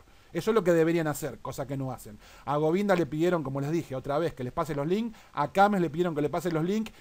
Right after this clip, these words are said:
y a mí me están pidiendo que les pase los links, cosa que yo no voy a hacer, yo no les voy a pasar ningún link. Ellos saben perfectamente que ninguno de estos videos tiene que estar en la web y que los tienen que dar de baja, ¿sí?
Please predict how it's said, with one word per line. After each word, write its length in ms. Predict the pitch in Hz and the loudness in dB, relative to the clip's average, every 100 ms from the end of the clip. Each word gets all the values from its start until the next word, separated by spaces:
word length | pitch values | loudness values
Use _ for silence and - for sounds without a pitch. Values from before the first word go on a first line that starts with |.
| - | -6
y 100 | 156 | 2
a 100 | 165 | 2
mí 160 | 196 220 | 2 0
me 80 | |
están 200 | - 190 | 2 0
pidiendo 260 | 160 180 170 | 2 0 0
que 80 | 147 | 0
les 80 | 139 | -2
pase 200 | 175 170 | -2 -2
los 140 | 151 | 0
links, 220 | 196 196 - - - | 0 -2 -10 -16 0
cosa 260 | 185 185 | 2 2
que 80 | 151 | 0
yo 120 | 160 | 0
no 160 | 180 147 | 0 2
voy 200 | 151 139 | 2 0
a 40 | |
hacer, 220 | 123 139 120 | -4 -8 -6
yo 140 | 175 | -2
no 100 | 160 | 0
les 60 | 143 | 0
voy 100 | 151 | -2
a 60 | |
pasar 240 | 135 160 151 | 0 -2 -2
ningún 300 | 151 160 139 | -2 0 -2
link. 240 | 123 - - - - - | -4 -12 -20 -20 -20 -6
Ellos 280 | 175 165 156 | -2 0 2
saben 320 | 196 190 180 | 6 6 4
perfectamente 1040 | 165 156 - 190 147 170 196 202 190 175 - - - - | -2 -4 -2 -2 0 0 0 -2 -2 -4 -6 -16 -20 -12
que 280 | - 156 - - | -6 -4 -6 -10
ninguno 540 | 143 165 208 277 262 208 | -6 -2 2 2 4 4
de 60 | |
estos 200 | - 160 | 2 0
videos 240 | 160 196 185 | 4 2 2
tiene 180 | 165 | -4
que 80 | 139 | -6
estar 300 | 131 175 165 | 0 0 0
en 220 | - 139 131 | -6 -8 -6
la 100 | 131 | 0
web 260 | 208 254 - - - | 2 2 -2 -20 -20
y 60 | 143 | -8
que 100 | 160 | -6
los 120 | 151 | -4
tienen 220 | 160 151 | -2 -2
que 80 | 135 | -2
dar 160 | 139 127 | -4 -4
de 160 | 127 | -6
baja, 420 | 127 123 - - - _ _ | -6 -8 -12 -20 -20 _ _
¿sí? 280 | - 156 170 | -10 -6 -6